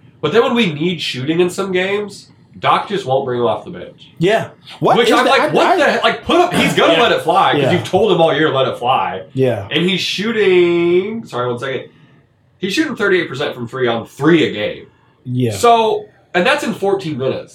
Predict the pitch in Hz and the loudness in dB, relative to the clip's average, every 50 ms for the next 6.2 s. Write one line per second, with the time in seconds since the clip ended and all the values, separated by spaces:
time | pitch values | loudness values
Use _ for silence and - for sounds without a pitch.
0 | - - - 165 160 156 156 156 147 139 135 - _ _ _ _ _ _ _ _ | -12 -6 -2 0 2 2 2 0 0 -4 -8 -10 _ _ _ _ _ _ _ _
1 | _ _ _ - - _ _ _ _ _ _ _ _ _ _ _ _ - 202 202 | _ _ _ -20 -20 _ _ _ _ _ _ _ _ _ _ _ _ -2 -2 -2
2 | - - 311 302 - - - 247 247 247 226 233 220 165 151 180 247 254 - 285 | 0 0 -2 -2 -2 -2 0 0 2 2 2 0 -2 -2 -2 -6 -6 -6 -4 -4
3 | 277 254 226 214 196 185 175 175 - 165 151 131 120 - - 131 147 151 143 147 | -2 -2 0 2 2 2 2 0 -4 -8 -8 -10 -10 -12 -10 -8 -6 -6 -4 -4
4 | 139 147 135 117 113 127 147 156 160 165 156 151 143 135 135 131 120 113 104 110 | -4 -4 -4 -4 -2 0 0 0 0 0 0 -2 -2 -2 -2 -2 -2 -4 -4 -6
5 | 123 120 110 107 98 101 98 95 95 95 90 92 90 90 92 95 92 - 95 - | -6 -6 -6 -6 -8 -8 -8 -8 -8 -10 -10 -12 -16 -16 -16 -18 -20 -20 -20 -20
6 | - 95 92 | -20 -18 -18